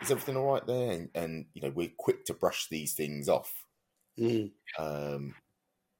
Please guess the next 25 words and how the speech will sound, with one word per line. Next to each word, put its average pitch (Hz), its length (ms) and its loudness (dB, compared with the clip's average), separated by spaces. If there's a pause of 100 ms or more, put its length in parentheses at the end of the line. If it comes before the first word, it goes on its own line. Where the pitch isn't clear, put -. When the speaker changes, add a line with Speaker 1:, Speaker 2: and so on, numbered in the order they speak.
(100)
Speaker 1:
and 80 260 -2
I 80 40 2
know, 87 160 8
I - 40 6
know 82 120 -2
we 78 120 -4
were 73 60 -6
talking - 240 -4
about 71 260 2 (140)
being, 73 180 0
like, 64 280 -6 (260)
um, 62 260 -8 (580)
mental 73 320 -6
health - 460 -4 (300)
first 71 240 2
Speaker 2:
Mm. 76 220 4 (160)
Speaker 1:
aiders 67 260 -2
and, 64 280 -6 (500)
um, 64 440 -10
what 67 160 -6
that 50 160 -10
kind 65 180 -8
of - 60 -8
involves. 67 520 0
But, 69 240 0